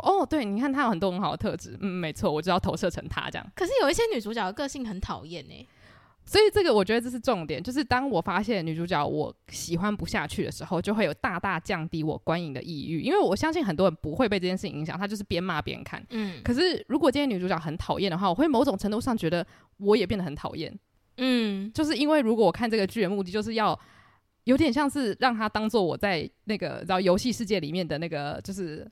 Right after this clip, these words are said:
Speaker 2: 阿凡达。
Speaker 1: 阿凡达的那个角色的话，我就会觉得，“天啊，我是个讨厌鬼，我不要看了。”这样。
Speaker 2: 欸，你看戏的时候真的是很认真欸。
Speaker 1: 我超认真的。
Speaker 2: 所以如果你今天把自己投射在女主角身上的时候，你会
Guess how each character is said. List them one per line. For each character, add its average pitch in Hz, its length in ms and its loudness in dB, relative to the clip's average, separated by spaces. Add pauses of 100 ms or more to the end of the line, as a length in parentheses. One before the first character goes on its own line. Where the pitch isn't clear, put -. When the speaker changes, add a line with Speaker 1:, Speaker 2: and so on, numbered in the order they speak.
(100)
Speaker 2:
阿 220 120 0
凡 220 140 -4
达。 240 60 2
Speaker 1:
阿 269 40 4
凡 233 160 6
达 165 160 2
的 175 140 0
那 233 100 -4
个 196 80 0
角 165 160 -6
色 214 140 -2
的 165 80 0
话， 202 160 0 (220)
我 294 100 4
就 403 80 10
会 440 60 10
觉 339 100 0
得 339 80 2
，“天 381 180 4
啊， 359 60 6
我 247 60 4
是 349 60 2
个 339 60 0
讨 240 200 0
厌 277 160 2
鬼， 202 100 6
我 160 80 4
不 190 60 0
要 214 80 2
看 - 240 -4
了。” 107 120 -10
这 - 80 -14
样。 - 180 -16 (220)
Speaker 2:
欸， 403 160 -2
你 262 140 -2
看 480 200 4
戏 466 200 0
的 285 100 4
时 277 100 -2
候 359 160 6
真 392 140 0
的 370 80 -2
是 381 140 0
很 196 160 -6
认 214 200 -2
真 170 240 -10
欸。 160 160 -10 (200)
Speaker 1:
我 - 120 6
超 339 220 6
认 381 100 6
真 302 380 8
的。 262 380 -2
Speaker 2:
所 415 120 2
以 415 120 4
如 285 100 -4
果 311 100 0
你 254 80 0
今 240 140 -2
天 254 60 0
把 247 120 -2
自 220 60 -4
己 208 80 -2
投 190 160 -2
射 226 100 -2
在 226 140 -2
女 190 140 -6
主 185 80 -8
角 170 160 -8
身 180 180 -10
上 202 160 -10
的 127 80 -12
时 - 100 -10
候， 190 200 -6
你 220 180 -2
会 381 340 0